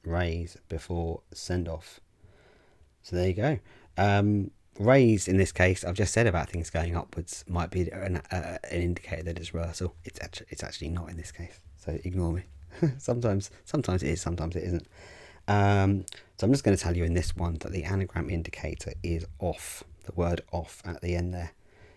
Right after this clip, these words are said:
It's kind of made it a bit confusing 'cause you've got send hyphen off, but yeah, just off there, off. You have to separate them out.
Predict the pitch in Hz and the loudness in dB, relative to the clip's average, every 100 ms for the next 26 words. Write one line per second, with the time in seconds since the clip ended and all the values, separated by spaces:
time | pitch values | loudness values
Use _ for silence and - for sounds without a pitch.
0 | - - - 104 95 98 80 90 78 - | -20 -18 0 2 6 6 4 2 0 -2
1 | 87 101 92 76 - 80 - - - 87 | 0 2 2 -2 -2 -2 -4 -4 0 2
2 | 90 - - - 90 90 - - 85 - | 0 -4 -14 -8 -4 -4 -6 -8 -10 -12
3 | - - 92 90 82 - - - - - | -16 -12 -8 -8 -8 -12 -16 -16 -20 -16
4 | - - 80 - 95 82 - - 92 85 | -16 -12 -14 -10 -8 -8 -12 -14 -8 -8
5 | - 82 - - 71 - 87 76 | -8 -8 -8 -8 -8 -8 -10 -14